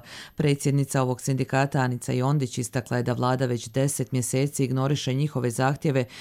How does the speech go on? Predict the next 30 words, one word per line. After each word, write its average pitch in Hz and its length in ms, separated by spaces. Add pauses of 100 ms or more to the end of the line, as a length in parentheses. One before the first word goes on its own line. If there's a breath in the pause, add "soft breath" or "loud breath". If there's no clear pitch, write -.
(160 loud breath)
i 190 100
da 143 100
je 135 180
ovaj 131 280
sindikat 135 540
pokrenuo 151 640
i 170 60
potpisivanje 123 720
peticije 135 640 (260 loud breath)
koju 135 220
je 123 120
potpisalo 147 640
pet 135 280
hiljada 147 380
radnika 127 440
mupa, 143 360 (260 loud breath)
a 185 140
kojom 135 260
se 127 180
traži 143 380
ispunjavanje 139 680
njihovih 123 480
zahtjeva 127 480
o 120 60
povećanju 120 600
plata. 123 460 (380 loud breath)
Premijerka 165 560
Željka 135 340
Cvijanović 131 580
odgovara: 151 200